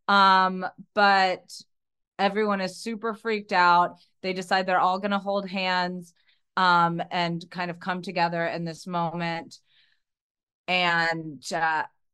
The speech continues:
Lisa refused, but we did see that. I wanna know who she was texting. I c-, my eyes weren't good enough where she was sending the hundred text messages.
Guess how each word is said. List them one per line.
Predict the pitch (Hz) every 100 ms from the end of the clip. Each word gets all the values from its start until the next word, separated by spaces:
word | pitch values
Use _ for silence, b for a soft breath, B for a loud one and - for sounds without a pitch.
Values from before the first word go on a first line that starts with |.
| _ _ _ _ -
Lisa | 190 202 262
refused, | 262 - 240 175 143 - -
but | 190
we | 202
did | 196 220 208
see | 247 226
that. | 208 -
I | 208
wanna | 226 269 381
know | 359 277
who | 262 254
she | 240
was | 208 -
texting. | - 190 214
I | 185
c-, | 175 196
my | 190 -
eyes | 170 190 208
weren't | 220 170
good | 175 175
enough | 196 202
where | 196
she | 180 175
was | 170
sending | 175 180 185
the |
hundred | 165 175 175 175
text | 180 170 175
messages. | 190 185 220 220 226